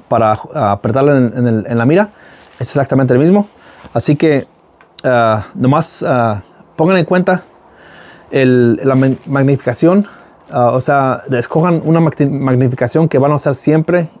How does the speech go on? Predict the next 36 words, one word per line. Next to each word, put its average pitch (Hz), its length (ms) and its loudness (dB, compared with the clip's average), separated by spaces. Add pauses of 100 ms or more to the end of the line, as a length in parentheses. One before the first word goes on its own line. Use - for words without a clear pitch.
(260)
y 110 540 2
procuren 147 520 0
tenerla 135 460 0
a 120 80 -2
esa 127 140 -2
magnificación, 131 760 -2 (720)
ajustar 123 380 -2
su 131 100 -2
parallax 147 380 0 (140)
cuando 117 180 0
van 123 120 0
a - 20 -2
tirar. 135 320 -2 (400)
Y 113 480 2 (420)
los 135 200 0
ajustes 185 680 0 (300)
para 123 480 2
el 120 280 0
GoPro, 139 460 0 (800)
se - 140 -2
puede 156 160 2
decir, 165 80 4
vienen, 165 200 2 (140)
vienen 160 160 2
siendo 170 180 0
los 147 80 0
mismos 165 540 -2 (340)
a, 110 600 0
a 127 100 0
otros, 143 380 -2
a 139 60 0
otras 135 180 0
miras, 170 500 0
si - 240 -2
no, 160 320 0 (180)
ajústele 151 760 0